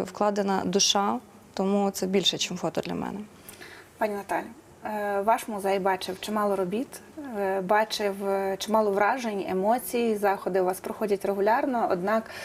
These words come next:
Speaker 2: е, вже два тижні, як діє виставка у городку. Е,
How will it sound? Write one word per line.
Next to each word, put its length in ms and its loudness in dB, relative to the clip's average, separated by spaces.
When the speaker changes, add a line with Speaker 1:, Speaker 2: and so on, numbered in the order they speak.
Speaker 2:
е, 360 0
вже 180 2
два 140 0
тижні, 340 0
як 100 0
діє 200 2
виставка 440 -2
у 200 2
городку. 600 0
Е, 380 2